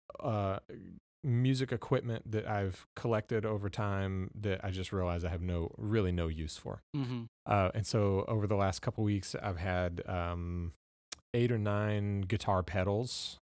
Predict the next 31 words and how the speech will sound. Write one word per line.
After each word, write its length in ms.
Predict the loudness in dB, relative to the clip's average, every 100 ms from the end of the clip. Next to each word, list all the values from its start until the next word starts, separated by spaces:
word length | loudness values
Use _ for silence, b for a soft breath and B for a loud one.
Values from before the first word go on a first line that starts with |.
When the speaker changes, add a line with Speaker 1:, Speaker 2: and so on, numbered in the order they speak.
| -2
Speaker 1:
that 260 | 0 2
I 100 | 0
just 280 | -2 -4 -4
was 160 | -4 -2
like, 260 | -2 -4 -12
"I, 200 | -12 -12 -10
I 60 |
really, 400 | -6 -4 -2 -2 -4 _ _ _ -8
I 40 | -6
really 240 | 0 2 2
don't 200 | 2 2
use 260 | 2 2
it." 180 | 2 -2 -8 -8
Speaker 2:
Yeah. 240 | -2 -2 -2 -6 0
Speaker 1:
And, 320 | 2 2 2
um, 400 | 2 2 0 -2
so 160 | -4 0
that, 340 | 2 2 0 -8 -12 -4
uh, 300 | -2 -2 -4 -10 -12
has 260 | -4 -2 0
netted 840 | 2 2 2 2 2 2 0 -4 -8 _ _ _ _ _ _ _ -14
cl-, 320 | -6 -4 -4 -6 -4
close 260 | 0 0
to 80 | 0
six 240 | -4 -4 -2
hundred 160 | 0
bucks 420 | 0 -2 -6 -12 -12
at 80 | -6
this 140 | -6
point. 280 | -4 -6 -4 -4
Speaker 2:
Wow. 320 | 0 0 0